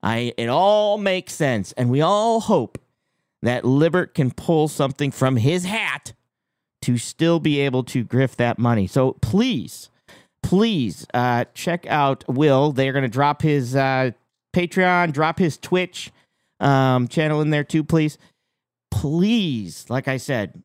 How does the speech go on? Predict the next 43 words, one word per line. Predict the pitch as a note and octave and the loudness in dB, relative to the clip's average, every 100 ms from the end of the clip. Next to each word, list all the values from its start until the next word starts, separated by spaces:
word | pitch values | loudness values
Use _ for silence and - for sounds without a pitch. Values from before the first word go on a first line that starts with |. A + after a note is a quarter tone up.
| - | -4
drop | B2 C#3 D#3+ | 0 0 0
the, | - D#3 D3 - | 2 4 4 2
it's | D3+ - | -2 0
worth | C#3 F3+ F#3+ | 0 2 0
the, | - D#3 D3 C#3 | 0 0 2 0
the | B2 B2 | -2 -2
Patreon | D#3+ D#3 E3+ D3+ C#3 | 0 0 0 0 2
level. | C3+ C3+ E3 E3+ - _ - | 0 0 -2 -4 -14 _ -2
Um, | A#2+ A2+ A#2 | 0 2 2
it's | A#2 | -2
gonna | - C#3 | 0 0
be, | C3 C3 - B2+ | 0 -2 -2 -2
it, | C3 | 0
like | A#2+ | 0
I | A#2 | -2
said, | B2+ G#2+ F#2+ | -2 -2 -2
if | G#2+ | -4
you | |
just | A#2+ A#2+ | -4 -2
like | A#2+ | -2
a | B2 | 0
little | A#2+ | -2
bit | A2+ | 0
of | E3+ | 0
comedy, | F#3 F#3+ | 0 0
a | |
little | E3 | 0
bit | D3+ | 0
of | C#3 | 0
laughing, | D3 D#3+ E3+ | 0 -2 -4
a | D#3 | -2
little | D3+ | 0
bit | C#3+ C#3+ | 0 0
of, | B2 A#2 | -2 -2
uh, | B2+ A#2+ G#2+ A2 | 0 0 -4 -4
just, | C3 A2+ - A2+ | -4 -4 -10 -10
I | A#2 A2+ | -4 -6
swear | - - C3 A#2+ | -6 -2 0 0
this | A#2 | -2
is | A2 G2+ | -6 -2
real. | C3 G#2+ G2+ _ _ _ _ - | -2 -2 -4 _ _ _ _ -2
Um, | A2+ A2 G#2+ F#2+ | 0 2 0 -4
l-, | D3 | -8